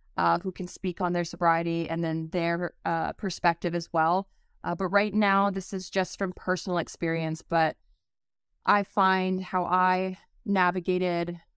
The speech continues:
my successes in sobriety came from other individuals that I listened to who spoke on their, uh, on their personal journey. So a big thanks. Uh, as I sign off, I really do encourage you to share,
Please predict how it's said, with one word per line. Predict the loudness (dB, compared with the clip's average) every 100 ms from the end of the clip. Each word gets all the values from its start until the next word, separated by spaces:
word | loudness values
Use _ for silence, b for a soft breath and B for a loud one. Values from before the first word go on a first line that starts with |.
| _ _ -8
my | 2 4 4 0
successes | -6 -6 0 0 0 -8 -6
in | -8
sobriety | 0 4 4 4 0 -4 -6 _ _
came | -4 0 0 0
from | -2 0 2
other | 2 2
individuals | -2 -4 -2 -4 -2 -4
that | -2 -2 0
I | 2
listened | 0 -2 -6 -4
to | -2 -2 -2 _
who | -14
spoke | -12 -4 -2 2
on | 2 2
their, | 0 0 0 -2 -4 -12 _ _ _ _
uh, | -8 -4 -4 -6 -8 -14 _ -2
on | 0
their | 2 0
personal | -2 -4 -2 -4
journey. | -2 -6 -6 -10 -16 _ _ _ _ _ _ -2
So | 0 0
a |
big | 2 0 0
thanks. | 0 2 0 -4 -14 -20 -20 _ _ _
Uh, | 2 6 4 4
as | 0 -2
I | -2
sign | 2 4 4
off, | 4 2 -2 _ _ _
I | 2 4 2 0 0
really | 0 0
do | 0 0
encourage | 0 2 0 0
you | -2
to | -4
share, | -2 0 2 2 0